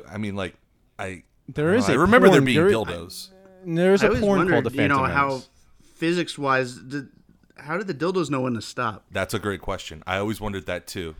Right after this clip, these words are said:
Speaker 1: because there's nothing telling them.
Speaker 2: Yeah, but that's a porn you guys are talking about. We're talking about Star Wars.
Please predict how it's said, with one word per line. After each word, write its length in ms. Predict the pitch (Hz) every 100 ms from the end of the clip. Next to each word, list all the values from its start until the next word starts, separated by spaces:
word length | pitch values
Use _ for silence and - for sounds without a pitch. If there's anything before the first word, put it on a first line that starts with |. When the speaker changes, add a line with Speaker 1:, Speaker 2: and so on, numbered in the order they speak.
| -
Speaker 1:
because 520 | 101 - 98 87 82
there's 240 | - 110
nothing 260 | 123 123 123
telling 300 | 101 107 104
them. 220 | 78 78 - _
Speaker 2:
Yeah, 680 | - 156 135 135 139 135 113 101
but 280 | 123 110 110 _ _ _ _ _
that's 320 | - 135 - -
a 20 |
porn 380 | - - 147 139
you 80 | 107
guys 160 | 95
are 40 | 92
talking 360 | - 87 -
about. 320 | 87 80 80 90
We're 80 | 110
talking 260 | - 123
about 140 | 127 110
Star 300 | - 98 90
Wars. 380 | 85 80 -